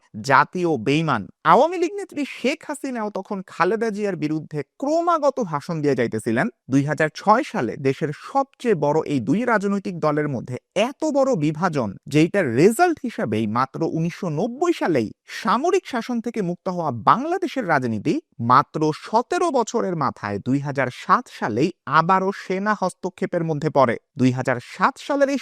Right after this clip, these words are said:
সেনা হস্তক্ষেপকে নাম দেওয়া হয় এক এগারো। আজকের এই ভিডিওতে আমরা জানবো, কেন সেনাবাহিনী এই হস্তক্ষেপের সুযোগ পাইল, এইখানে বিদেশিদের কি হাত ছিল, মাইনাস টু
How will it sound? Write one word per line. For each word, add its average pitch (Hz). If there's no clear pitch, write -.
সেনা 214
হস্তক্ষেপকে -
নাম 117
দেওয়া 110
হয় 120
এক 160
এগারো। 113
আজকের 214
এই 339
ভিডিওতে 214
আমরা 196
জানবো, 120
কেন 214
সেনাবাহিনী 156
এই 254
হস্তক্ষেপের 214
সুযোগ 254
পাইল, 120
এইখানে 165
বিদেশিদের 247
কি 240
হাত 139
ছিল, 117
মাইনাস 220
টু 294